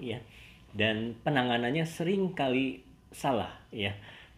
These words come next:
Jadi kasus keseleo atau sprain, ya, ya, misalnya kita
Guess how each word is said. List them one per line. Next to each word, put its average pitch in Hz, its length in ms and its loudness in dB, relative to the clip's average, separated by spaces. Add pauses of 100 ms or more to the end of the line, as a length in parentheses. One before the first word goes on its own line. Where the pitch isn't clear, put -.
(200)
Jadi 151 240 4
kasus - 320 -2
keseleo 113 480 2
atau 107 160 0
sprain, 107 640 -2
ya, 110 160 0 (400)
ya, 85 560 -8
misalnya 101 240 -4
kita 107 480 -2